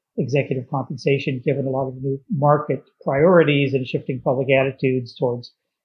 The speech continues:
equity and fairness and sustainability and everything else. So this is very clearly, um, uh, the next, one, one of the things that, uh, we're, we're gonna be seeing more of. And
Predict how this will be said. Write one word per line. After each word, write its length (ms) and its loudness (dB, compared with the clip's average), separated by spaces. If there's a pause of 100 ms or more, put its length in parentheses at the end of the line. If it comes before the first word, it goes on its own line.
(100)
equity 460 4
and 140 -2
fairness 520 2
and 260 -4
sustainability 760 -2
and 80 -4
everything 320 -2
else. 360 4 (680)
So 280 6
this 240 6
is 160 0
very 420 4
clearly, 800 0
um, 360 -4 (460)
uh, 280 -2
the 120 -2
next, 400 -4
one, 280 4
one 140 2
of 80 0
the 80 4
things 300 -2
that, 180 2 (100)
uh, 220 2
we're, 180 -8
we're 160 -4
gonna 120 0
be 100 -4
seeing 300 0
more 280 6
of. 200 2
And 260 2